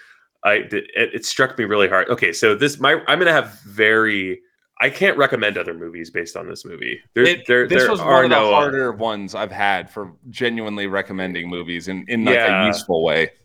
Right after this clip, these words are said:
Speaker 1: I, I'm, so I'm gonna go really, really, really left field and not even recommend movies. So, uh, my first recommendation is any episode of It's Always Sunny in Philadelphia where, where the gang tries to make some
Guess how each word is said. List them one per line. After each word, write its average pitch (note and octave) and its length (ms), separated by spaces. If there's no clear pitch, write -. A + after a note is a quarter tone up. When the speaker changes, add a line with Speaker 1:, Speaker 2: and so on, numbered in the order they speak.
Speaker 1:
I, A#2+ 160
I'm, C3+ 240
so C3+ 140
I'm C#3 80
gonna E3 140
go A#2+ 240
really, G#2+ 1300
really, G2 720
really A2+ 540
left F#2+ 220
field F#2 200
and F2+ 80
not F2+ 140
even F2 160
recommend F2 380
movies. E2+ 340
So, F2+ 380
uh, G2+ 320
my G#2+ 100
first F3+ 320
recommendation C3 800
is G2+ 280
any C#3 400
episode A2 560
of F#2 100
It's F2 140
Always G#2+ 400
Sunny G#2 220
in F#2+ 60
Philadelphia F#2+ 760
where, F2+ 180
where F#2+ 220
the F#2 80
gang G2 380
tries G2 260
to F#2+ 100
make F2+ 460
some E2+ 180